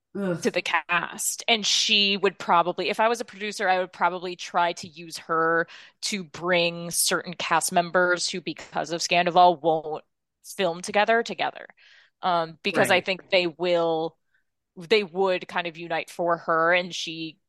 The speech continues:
Speaker 2: is kind of the right person to m-,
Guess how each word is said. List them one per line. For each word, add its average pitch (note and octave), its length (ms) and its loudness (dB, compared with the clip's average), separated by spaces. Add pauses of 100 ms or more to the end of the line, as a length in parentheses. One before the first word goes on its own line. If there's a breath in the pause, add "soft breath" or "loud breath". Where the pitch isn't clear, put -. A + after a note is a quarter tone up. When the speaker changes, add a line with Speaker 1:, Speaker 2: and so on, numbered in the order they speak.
(140)
Speaker 2:
is G3 160 -4
kind E3 260 0
of D#3+ 180 -6 (120)
the G3+ 100 0
right D#3+ 340 0 (140)
person F3+ 840 -2 (360)
to A#3 120 2
m-, F3+ 220 -6